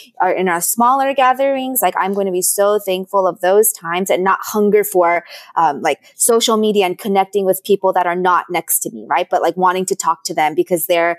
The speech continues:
living a life I want to be with, right? Because I miss my friends and I miss loved ones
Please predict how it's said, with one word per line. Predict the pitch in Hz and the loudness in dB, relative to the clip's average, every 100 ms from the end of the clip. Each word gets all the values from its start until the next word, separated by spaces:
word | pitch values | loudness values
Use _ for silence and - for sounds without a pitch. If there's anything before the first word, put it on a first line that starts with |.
| - - - | -8 -20 -2
living | 190 190 185 | 0 2 0
a | 180 | 2
life | 175 175 | 0 0
I | - 190 | -2 0
want | 190 190 | 0 -2
to | - | -2
be | 277 320 | 2 4
with, | 269 175 202 | 4 2 2
right? | 196 196 | 0 0
Because | 226 202 208 | -2 -6 -2
I | 185 | 0
miss | 196 262 - | 0 0 -2
my | 185 | -6
friends | - 170 170 | -4 -6 -4
and | 175 | -4
I | 180 | -2
miss | 190 262 - | 0 0 0
loved | 170 - | -2 -2
ones | 165 160 180 208 | -6 -4 -4 -6